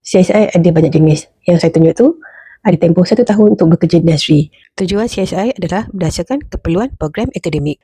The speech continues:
Contohnya, program akademik under engineering perlukan tiga puluh peratus staf yang ada juruterma profesional, P E, iaitu I R. Selain itu, skop kerja pensyarah bukan mengajar dan buat research saja. Pensyarah pun terlibat dengan kerja-kerja perundingan daripada company luar.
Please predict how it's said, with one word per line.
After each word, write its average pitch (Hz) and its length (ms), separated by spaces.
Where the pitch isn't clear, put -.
Contohnya, 185 480
program 160 320
akademik 165 480
under 160 320
engineering 156 560
perlukan 160 320
tiga 185 240
puluh 202 160
peratus - 320
staf 185 320
yang 165 160
ada 160 240
juruterma 180 400
profesional, 156 560
P - 160
E, 147 320
iaitu 214 320
I 170 160
R. 143 160
Selain 180 320
itu, 330 320
skop - 240
kerja 175 160
pensyarah 175 400
bukan 208 320
mengajar 180 400
dan 175 80
buat 160 160
research 165 240
saja. 185 240
Pensyarah 170 320
pun - 100
terlibat 190 380
dengan 180 240
kerja-kerja 208 480
perundingan 170 480
daripada 170 320
company 170 320
luar. 190 320